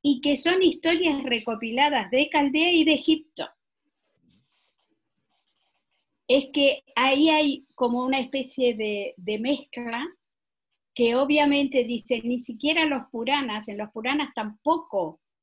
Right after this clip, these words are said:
eh, terminan de decir la verdad.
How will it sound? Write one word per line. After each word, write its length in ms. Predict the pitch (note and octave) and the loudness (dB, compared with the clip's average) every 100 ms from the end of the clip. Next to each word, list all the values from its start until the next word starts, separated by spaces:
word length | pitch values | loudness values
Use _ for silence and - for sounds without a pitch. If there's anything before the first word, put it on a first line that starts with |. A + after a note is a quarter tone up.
| _ _ _ | _ _ _
eh, 960 | G#3 G#3+ G3 F#3+ F#3 F3+ F3+ D#3+ - F#3 F3+ F#3 - | -6 -4 -2 -4 -6 -8 -12 -12 -12 -12 -12 -14 -6
terminan 540 | A3+ A3 A3+ B3 B3 A3 | -4 -2 -2 0 -2 -2
de 120 | G#3+ | -4
decir 340 | G#3 - A3+ | -6 -8 -8
la 120 | G#3+ G3+ | -6 -8
verdad. 340 | F#3 E3+ D#3+ | -8 -10 -12